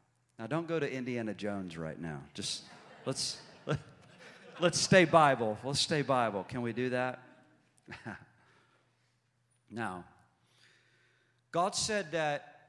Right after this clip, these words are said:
in the Old Testament, he said, "I will speak to the high priest between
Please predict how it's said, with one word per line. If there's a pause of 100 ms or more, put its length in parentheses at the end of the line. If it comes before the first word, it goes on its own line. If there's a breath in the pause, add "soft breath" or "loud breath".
(200)
in
the
Old
Testament,
he
said,
"I
will
speak
to
the
high
priest
between